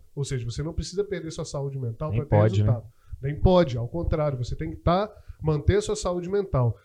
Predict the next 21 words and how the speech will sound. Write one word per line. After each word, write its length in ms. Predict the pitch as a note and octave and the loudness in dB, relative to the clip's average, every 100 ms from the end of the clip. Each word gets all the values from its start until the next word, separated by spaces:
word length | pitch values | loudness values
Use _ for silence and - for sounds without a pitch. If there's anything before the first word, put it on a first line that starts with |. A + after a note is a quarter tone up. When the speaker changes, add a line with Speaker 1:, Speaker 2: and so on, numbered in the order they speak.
| - | -4
Speaker 1:
Então, 200 | - D#3+ | 2 2
isso 160 | F3 - | 2 0
daqui 220 | F3 - | -2 -2
que 80 | F#3+ | -6
a 60 | G#3+ | -4
gente 280 | G3+ - | -4 -2
ouviu 680 | F3 D#3 C3 A#2+ E3 A3+ D#3 - - | -2 0 -2 -2 -2 -2 -6 -8 -12
são 260 | - F3+ G3 | -4 0 0
exemplos 500 | E3 B2 F#3+ G3 F#3 | 0 0 -2 -2 -6
de 80 | F3 | -2
pessoas 540 | F3+ E3+ - C3+ B2+ | 0 0 -4 -4 -6
que 220 | - C#3+ | -8 -12
deixaram 720 | C3+ C#3+ C3 - F3+ A3+ C#4 | -8 -6 -6 -4 -2 -2 -2
a 60 | C4+ | -4
identidade 880 | G#3+ F3+ F3 D#3+ C3 B2 C#3 D#3+ G3 _ _ _ | -4 -6 -6 -10 -6 -4 -4 -6 -12 _ _ _
e 260 | D3+ E3 - _ | -4 -4 -6 _
compraram 720 | F3 F3+ D3+ - E3+ G#3+ A3 | -4 -4 0 0 2 0 0
a 40 | A3 | -2
identidade 720 | F3+ F3+ - D3+ C#3 C#3+ C3+ | -2 -6 -6 -6 -4 -4 -6
de 100 | B2+ | -4
alguém 500 | C#3+ C3 C#3 C3+ B2+ | -4 -4 -2 -4 -4